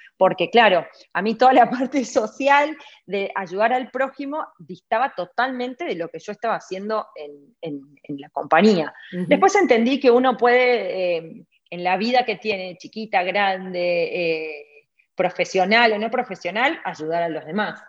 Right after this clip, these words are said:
Speaker 1: Y un poco
Speaker 2: Obvio.
Speaker 1: la escritura, a mí eso es el camino, eh, lo que yo descubrí a través de, de contar mis historias o contar las historias de los demás. Pero en
Speaker 2: ¿Y
Speaker 1: ese
Speaker 2: cu-
Speaker 1: momento yo <laughs> tenía como, "Quiero ser periodista". Me anoté en un, en un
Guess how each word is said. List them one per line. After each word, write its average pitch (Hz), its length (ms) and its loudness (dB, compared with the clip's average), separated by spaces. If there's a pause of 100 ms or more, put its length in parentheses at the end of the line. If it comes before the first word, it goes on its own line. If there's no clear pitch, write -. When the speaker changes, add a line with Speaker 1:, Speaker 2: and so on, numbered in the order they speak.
(260)
Speaker 1:
Y 185 120 -8
un 185 100 -6
poco 214 220 2
Speaker 2:
Obvio. 220 40 4
Speaker 1:
la 202 80 4
escritura, 226 760 2
a 180 120 -6
mí 196 260 -4
eso 220 220 -2
es 196 180 -2
el 165 140 -4
camino, 185 560 -2 (240)
eh, 156 400 -4 (240)
lo 170 160 -4
que 165 100 -2
yo 214 140 6
descubrí 220 840 4
a 180 140 2
través 185 600 4
de, 165 420 -2
de 156 200 -8
contar 165 380 -2
mis 190 160 -10
historias 202 400 0
o 175 80 -6
contar 165 260 -4
las 175 180 -4
historias 175 380 -4
de 156 80 -10
los 147 140 -8
demás. 151 320 -8 (400)
Pero 170 140 2
en 214 80 4
Speaker 2:
¿Y - 20 6
Speaker 1:
ese 247 120 4
Speaker 2:
cu- 277 80 4
Speaker 1:
momento 285 380 4 (280)
yo 269 160 6 (220)
<laughs> 269 220 -6
tenía 254 400 4
como, 220 320 0
"Quiero 247 220 2
ser 233 200 -2
periodista". 220 640 -2 (240)
Me 208 140 -2
anoté 208 640 0
en 196 140 -4
un, 208 140 -4
en 202 140 -8 (240)
un 190 60 -6